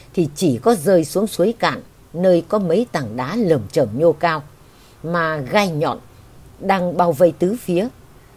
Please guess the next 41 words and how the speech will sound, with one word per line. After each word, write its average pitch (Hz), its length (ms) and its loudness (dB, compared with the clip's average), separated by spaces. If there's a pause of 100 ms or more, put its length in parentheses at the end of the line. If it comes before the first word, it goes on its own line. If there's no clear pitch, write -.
(120)
Tay 202 260 0 (320)
thì 156 260 0
không 208 300 0
thể 147 260 2
bám 147 300 -4
vào 151 200 2
đâu 156 200 4
được, 127 240 -2 (540)
chân 185 320 2 (120)
lại 175 220 -2
lơ 190 180 2
lửng 147 260 4
không 175 200 -4
chạm 107 280 -6
đất, 233 140 0 (340)
không 185 240 0
có 247 140 0
điểm 156 340 0
tựa 147 320 2
để 127 260 0
thoát 214 280 -8
ra. 156 280 -4 (720)
Anh 208 140 -2
em 190 280 -2
vội 147 260 0
chạy 120 260 -4
tới 196 180 2
giúp 220 220 -2
đỡ, 165 300 0 (400)
người 156 300 4
thì 151 200 -2
gỡ 160 340 2
từng 143 180 0
cành 135 240 -2
gai, 165 340 -4 (400)
người 160 320 6
có 214 180 -2
dao 190 360 -2
thì 117 240 -4
bứt, 262 120 4 (240)
xiến 180 320 -2